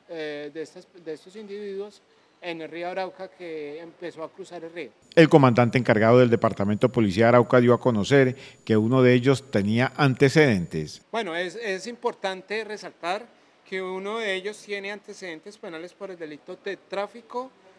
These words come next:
Speaker 1: fabricación y porte de estupefacientes y concierto para delinquir.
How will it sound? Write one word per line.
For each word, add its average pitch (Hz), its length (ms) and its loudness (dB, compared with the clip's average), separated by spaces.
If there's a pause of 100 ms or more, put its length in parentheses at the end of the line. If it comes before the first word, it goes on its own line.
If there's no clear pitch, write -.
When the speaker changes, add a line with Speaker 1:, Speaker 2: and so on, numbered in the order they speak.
(260)
Speaker 1:
fabricación 185 640 -10
y 214 60 -16
porte 214 320 -12
de - 20 -10
estupefacientes 196 880 -14
y 208 60 -20
concierto 165 520 -14
para 185 220 -12
delinquir. 165 480 -14